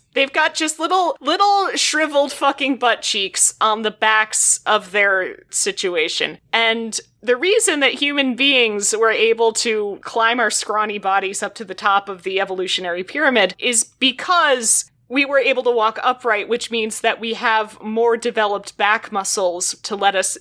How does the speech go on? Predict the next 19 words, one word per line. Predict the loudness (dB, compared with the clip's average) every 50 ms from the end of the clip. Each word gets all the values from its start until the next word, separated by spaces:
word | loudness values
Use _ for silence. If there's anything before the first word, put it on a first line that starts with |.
| -10 _
stand | -2 -2 0 0 0 -2 2 2
upright. | 2 2 2 2 2 4 4 2 0 0 -4
And | -6 -6 -6 -8 -6
those | -4 -4 -4 -4 -2
back | 0 2 2 2 0 -2
muscles | -4 -4 -4 -4 -6 -6 -6
also | -4 -2 -2 -2 -2 -4 -4 -2
led | -2 -4 -4
into | -4 -8 -8 -2 -2
our | -2 -2
shoulder | 0 -2 -2 -2 2 2 2 4
muscles, | 4 2 0 2 2 0 0 0 -2 -8 -4
which | -4 -2 0 2
allowed | 2 2 4 4 4 4 4
us | 4 2 2 0 -2
to | -4 -4 -4 -4 -4 -2 -2 -2 -4 -4 _ _ -12 -12
throw | -12 -4 0 0 0 2
spears | 0 -2 -4 -2 -2 0 0 0 0 0 -2 -4 -4 -2 0 0 0 -2 -4 _ _ _ _
and | 0 2 4 4 2 2 0 -4 -10 -12 -8 -8 -10